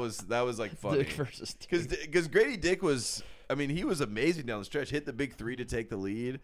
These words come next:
Speaker 2: I
Speaker 1: Like, I mean, he, he was, like, the answer down the
Speaker 2: Plug
Speaker 1: stretch.
Speaker 2: your ears. You're not,
Speaker 1: Okay.
Speaker 2: plug your ears. I don't want you to hear this. I don't hate this Duke team.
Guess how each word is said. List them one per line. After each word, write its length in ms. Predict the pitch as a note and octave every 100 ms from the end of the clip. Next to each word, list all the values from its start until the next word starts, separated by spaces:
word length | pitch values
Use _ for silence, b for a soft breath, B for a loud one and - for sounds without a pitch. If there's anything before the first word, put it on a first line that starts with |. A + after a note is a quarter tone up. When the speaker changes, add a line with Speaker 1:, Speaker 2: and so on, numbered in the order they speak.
| b b
Speaker 2:
I 40 | B2+
Speaker 1:
Like, 200 | C#3+ - -
I 60 | B2
mean, 160 | B2
he, 120 | C3
he 240 | C#3 C3+ D#3+
was, 180 | F3+ D3
like, 140 | C#3
the 240 | C#3 A#2
answer 240 | F#3 - E2+
down 180 | E2 -
the 60 |
Speaker 2:
Plug 220 | - E3+
Speaker 1:
stretch. 40 | E3
Speaker 2:
your 120 | C#3+
ears. 380 | B2 G2+ D#2+ - -
You're 120 | C3
not, 140 | C3+ A2+
Speaker 1:
Okay. 140 | D#2
Speaker 2:
plug 240 | G2 C#3+ C3
your 120 | A#2
ears. 120 | F#2+
I 80 | A2
don't 100 | A#2+
want 160 | A2+
you 60 | G#2+
to 60 | G2+
hear 80 | F2
this. 260 | D#2 - - - - - - - - - -
I 40 | E3+
don't 160 | G#3
hate 140 | C3+ C#3
this 140 | E2+
Duke 200 | F#2 F#2+
team. 240 | - G#1